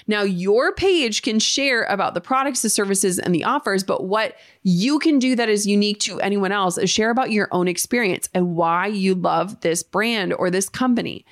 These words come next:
So we decided years ago when we started to see who our top partners were and started to get the questions about the products that we wanted to answer,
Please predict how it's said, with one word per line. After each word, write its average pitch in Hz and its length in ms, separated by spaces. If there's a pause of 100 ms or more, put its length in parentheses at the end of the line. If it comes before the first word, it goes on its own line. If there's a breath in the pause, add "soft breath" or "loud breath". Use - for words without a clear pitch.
(320 loud breath)
So 226 180
we 208 400
decided 185 680
years 202 360
ago 165 540
when 175 160
we 190 120
started 220 400
to 277 100
see 220 280
who 196 220
our 226 100
top - 320
partners 165 460
were 160 280
and 190 140
started 233 360
to 220 100
get 190 320
the 202 80
questions 175 580
about 165 220
the 175 80
products 233 340
that 170 100
we 175 100
wanted 175 300
to - 220
answer, 196 540